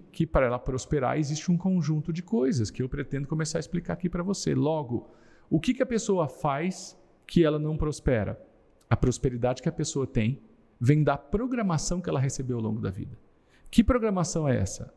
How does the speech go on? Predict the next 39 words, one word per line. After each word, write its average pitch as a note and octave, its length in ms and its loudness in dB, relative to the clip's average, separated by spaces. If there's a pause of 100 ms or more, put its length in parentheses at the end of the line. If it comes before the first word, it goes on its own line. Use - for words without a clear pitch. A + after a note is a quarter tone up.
A A#2 60 4
programação D#3 560 0
é C#3 80 0
tudo C#3+ 240 -4
que - 100 -4
eu C3+ 60 0
pense-, - 420 -4
que - 120 0
eu C3 80 2
acreditei, C3+ 760 0 (320)
tudo F3+ 180 2
que G3 100 0
as - 80 -2
pessoas D#3+ 340 -2
ao D#3 60 -2
meu D3 160 -2
redor C3 280 0
acreditam, B2+ 540 -2 (380)
todo G#3+ 200 6
o - 40 -2
conjunto F#3 440 0
de D#3+ 140 2
pensamentos F3+ 680 0
e E3+ 40 -4
sentimentos D#3 460 -2
que - 80 -6
eu D#3 60 -2
tenho D#3+ 200 0
sobre D3+ 260 -4
dinheiro. D#3 280 2
Por E3+ 160 -4
exemplo, C#3 340 0
eu C3 120 2
aprendi D3+ 560 0 (400)
que D#3 100 4
ter D3+ 160 2
sócio C#3 320 -4
era D3+ 140 -2
ruim. D#3 320 0